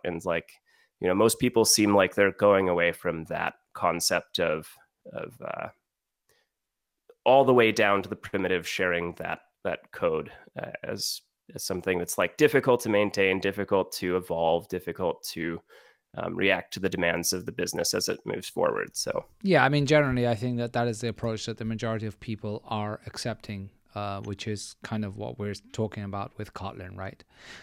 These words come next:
Speaker 2: Uh, but, but taking that away, do you feel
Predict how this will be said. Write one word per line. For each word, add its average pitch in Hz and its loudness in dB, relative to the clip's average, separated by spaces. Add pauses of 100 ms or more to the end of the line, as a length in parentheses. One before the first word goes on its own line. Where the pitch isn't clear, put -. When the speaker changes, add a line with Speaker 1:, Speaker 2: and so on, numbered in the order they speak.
(180)
Speaker 2:
Uh, - -14
but, 131 4 (320)
but 135 4
taking 151 4
that 127 6
away, 120 6 (840)
do 151 12
you 135 10
feel 127 6